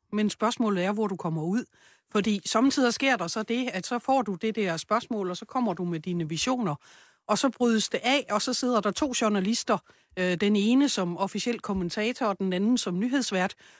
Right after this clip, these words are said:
og interviewer hinanden om motiverne for, hvorfor den partileder nu går ud og diskuterer visioner, og det må nok være, fordi man, øh, er presset, og man ikke rigtig har nogen konkrete ting at komme med.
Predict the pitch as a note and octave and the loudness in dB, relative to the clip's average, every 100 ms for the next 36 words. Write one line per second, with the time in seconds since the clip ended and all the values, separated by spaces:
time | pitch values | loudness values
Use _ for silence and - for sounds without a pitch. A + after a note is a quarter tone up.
0 | _ G#3 G#3 G#3+ G3+ G#3 C#4 B3 F3+ G3 | _ 2 4 4 2 2 4 4 2 0
1 | F#3+ G3+ B3+ A#3+ G3 G3 G3+ - D4+ A#3+ | 0 2 2 4 2 2 2 0 2 2
2 | F#3+ F3+ A3 A#3 A3 A3+ A#3 A3 G#3 F#3+ | 0 0 0 2 0 -2 -2 -2 -4 -4
3 | - B3 A3+ F#3+ E3+ - - - B3 A#3+ | -2 0 2 0 -2 -4 -10 2 4 4
4 | G3+ A#3 A#3 - G#3 - F#3+ G3+ F3 F3+ | 2 2 0 0 -4 -4 -2 -2 0 0
5 | D4+ D4+ B3 F#3+ F#3+ A#3+ B3 A3 G#3+ G#3+ | 4 4 4 2 0 2 2 4 0 0
6 | F#3 - F#3+ C#4 B3 - _ _ A3 G#3+ | -2 -2 0 0 -2 -12 _ _ 2 4
7 | G#3 G#3 F#3+ F#3 F#3 F#3 - G3+ B3 D4 | 4 2 2 0 -2 -4 -2 -2 0 0
8 | G#3+ G3 F#3 G#3+ A3 G3+ A3+ G#3 F#3+ A3 | 0 0 0 0 -2 -2 -2 -2 0 0
9 | G3+ G#3 A#3+ G3 F#3 A3 G#3+ F#3+ A3 G#3 | 2 0 0 -2 0 -2 0 -2 -2 -2
10 | D3+ E3+ F3+ G3 D3 | -2 -2 0 0 -2